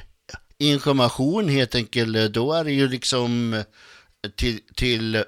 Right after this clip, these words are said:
vår Facebook-sida helt enkelt.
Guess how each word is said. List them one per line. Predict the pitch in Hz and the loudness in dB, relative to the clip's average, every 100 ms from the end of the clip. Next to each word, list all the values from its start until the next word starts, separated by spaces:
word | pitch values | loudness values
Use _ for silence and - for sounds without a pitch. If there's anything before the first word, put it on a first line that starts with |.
| - | -4
vår | 101 117 110 110 107 - | -6 -2 -2 -2 -4 -10
Facebook-sida | - 156 123 101 - 113 107 - 113 110 143 202 226 131 85 - _ - | -2 -2 -2 -6 -6 -8 -8 -6 0 4 6 4 2 0 -2 -8 _ -8
helt | 107 101 | -6 -2
enkelt. | 104 87 95 78 78 | -4 -4 -4 -4 -8